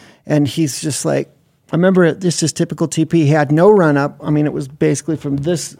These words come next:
wall to that window. I was a little further than that, maybe double that size.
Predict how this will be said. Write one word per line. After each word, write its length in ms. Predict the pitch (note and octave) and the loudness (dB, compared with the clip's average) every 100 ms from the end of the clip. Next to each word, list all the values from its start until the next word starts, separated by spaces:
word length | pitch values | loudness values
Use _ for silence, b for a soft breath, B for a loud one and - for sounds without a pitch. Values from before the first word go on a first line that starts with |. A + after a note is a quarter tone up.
| _ - | _ 0
wall 300 | D#3 C#3+ C#3+ | 2 2 0
to 160 | - | -2
that 200 | D#3 D3+ | -2 0
window. 480 | D3+ D#3 D3+ C3 C#3+ B B B B - | 0 0 2 0 -2 B B B B -10
I 60 | |
was 100 | C3+ | -8
a 40 | B2+ | -6
little 120 | B2 | -8
further 240 | - A#2+ | -8 -10
than 120 | B2+ C#3 | -6 -2
that, 160 | D3 | 0
maybe 200 | D3 D#3+ | 2 2
double 240 | C#3+ D#3 D3+ | 4 2 2
that 180 | C3+ | 2
size. 320 | - C#3+ D3 | 0 -2 -2